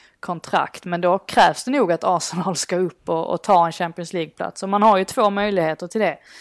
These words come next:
Eh, antingen, eh, hamna, eh, högre upp i tabellen, eh, alternativt då vinna Europa League. Så att, eh, det kommer väl liksom, eh,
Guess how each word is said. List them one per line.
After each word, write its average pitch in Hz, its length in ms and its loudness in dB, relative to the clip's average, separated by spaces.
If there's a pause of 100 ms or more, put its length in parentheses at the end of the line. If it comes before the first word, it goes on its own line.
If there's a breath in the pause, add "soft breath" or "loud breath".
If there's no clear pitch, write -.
(280 loud breath)
Eh, - 260 -10
antingen, 175 580 -8
eh, 170 60 -6 (100)
hamna, 170 680 2
eh, 156 420 -10
högre 165 280 0
upp 160 160 -4
i - 40 -4
tabellen, 202 680 2
eh, 180 360 0
alternativt 175 640 -2
då 156 200 2
vinna 156 520 -4
Europa 170 400 -2
League. 175 320 0
Så - 120 -4
att, - 280 -4 (320 loud breath)
eh, 156 240 0
det 180 80 0
kommer 190 280 4
väl 185 140 8
liksom, 175 420 0 (720 loud breath)
eh, 151 520 -2